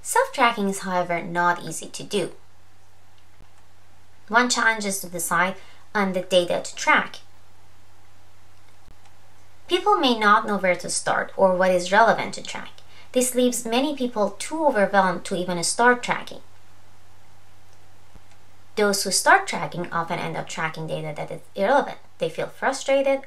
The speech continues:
as much of their efforts are in vain. Not surprisingly, they abandon tracking. Tracking irrelevant data happens usually because tracking tools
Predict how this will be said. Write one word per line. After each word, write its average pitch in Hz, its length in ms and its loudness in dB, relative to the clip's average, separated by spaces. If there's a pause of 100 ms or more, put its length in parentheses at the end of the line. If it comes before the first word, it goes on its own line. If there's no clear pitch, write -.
as 185 260 2
much 175 220 -6
of 165 100 -10
their - 180 -8
efforts - 440 -10
are 170 120 -4
in - 140 -10
vain. - 220 -4 (480)
Not 208 160 -2
surprisingly, 196 720 0 (180)
they 185 160 4
abandon 160 400 -4
tracking. - 380 -8 (1200)
Tracking 440 380 4
irrelevant 226 400 0
data 175 240 2
happens 175 420 -4
usually 269 360 -2
because 202 280 -6
tracking 180 440 -6
tools 165 280 -4